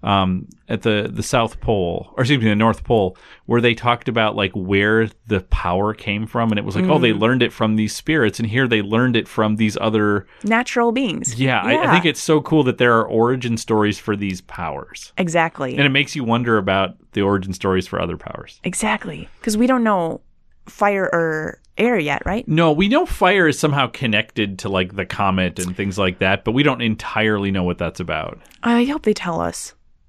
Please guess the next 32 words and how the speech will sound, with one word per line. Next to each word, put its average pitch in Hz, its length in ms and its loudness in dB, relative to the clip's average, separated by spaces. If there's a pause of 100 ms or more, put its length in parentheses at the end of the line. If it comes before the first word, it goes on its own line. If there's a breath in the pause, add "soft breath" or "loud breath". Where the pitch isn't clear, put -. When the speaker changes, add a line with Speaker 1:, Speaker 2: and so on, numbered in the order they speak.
(180)
Speaker 1:
I - 100 0
think 370 240 4
Speaker 2:
They 170 60 2
Speaker 1:
we, 135 100 4
I 117 80 4
Speaker 2:
will. - 80 2
Speaker 1:
think 180 140 2
they 151 80 2
will, 131 120 -2
because 151 520 -2
they've, 151 280 2 (180)
they've 135 400 0
opened 139 500 2
up 117 300 -2 (440)
this, 110 640 0
um, 98 540 -2 (520 loud breath)
this 120 180 0
world 110 460 4
of 101 200 -2
telling 110 380 -2
these 113 180 2
origin 107 540 0
tales 107 400 -2
and 107 120 -2
myths. 107 280 -6 (100)
I'm 101 180 -6
sure 98 360 -4
we 90 140 -6
will. - 360 -12
Speaker 2:
Yeah. 240 400 2
Speaker 1:
Now, 175 180 4
again, 170 380 0